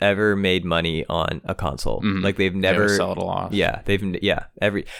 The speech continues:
Speaker 1: because, like you said, they make all their money back with
Speaker 2: I
Speaker 1: the
Speaker 2: mean,
Speaker 1: games.
Speaker 2: if a triple A game is sixty dollars a pop, you know, it's like it only takes a few games to
Speaker 1: To
Speaker 2: where, like,
Speaker 1: cover the
Speaker 2: you've
Speaker 1: cost
Speaker 2: made
Speaker 1: of the
Speaker 2: back that
Speaker 1: console,
Speaker 2: margin.
Speaker 1: yeah,
Speaker 2: Yeah.
Speaker 1: exactly.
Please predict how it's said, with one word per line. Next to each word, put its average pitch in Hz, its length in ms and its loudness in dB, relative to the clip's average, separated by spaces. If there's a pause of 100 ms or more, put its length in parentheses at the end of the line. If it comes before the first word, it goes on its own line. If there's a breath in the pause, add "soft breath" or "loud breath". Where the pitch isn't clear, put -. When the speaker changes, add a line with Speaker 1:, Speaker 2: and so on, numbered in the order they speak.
Speaker 1:
because, 143 320 4
like 113 160 0
you 113 60 -4
said, 95 240 0
they 85 120 0
make 104 240 0
all 95 100 0
their 95 120 2
money 90 200 0
back 95 420 0
with 95 100 -4
Speaker 2:
I 92 40 -4
Speaker 1:
the 95 40 -2
Speaker 2:
mean, 92 80 -4
Speaker 1:
games. 90 480 -2
Speaker 2:
if 127 140 0
a 104 40 0
triple 98 300 -4
A 98 80 -2
game 101 240 -2
is 95 80 -4
sixty - 320 -4
dollars 95 260 0
a 95 60 -2
pop, 95 320 -2
you 98 100 0
know, 92 100 0
it's 98 140 -4
like 90 180 -2
it - 40 -8
only 95 180 -4
takes 95 220 -6
a 95 60 -8
few 98 200 -4
games 95 440 -6
to 95 80 -4
Speaker 1:
To 110 80 2
Speaker 2:
where, 95 140 -2
like, - 120 -10
Speaker 1:
cover 101 200 2
the 95 40 0
Speaker 2:
you've 92 80 -2
Speaker 1:
cost 92 260 2
Speaker 2:
made 90 100 2
Speaker 1:
of 87 40 0
the - 60 -4
Speaker 2:
back 92 80 4
that 92 80 0
Speaker 1:
console, 95 160 -2
Speaker 2:
margin. 85 160 2
Speaker 1:
yeah, 85 200 2
Speaker 2:
Yeah. - 60 -4
Speaker 1:
exactly. 78 500 -2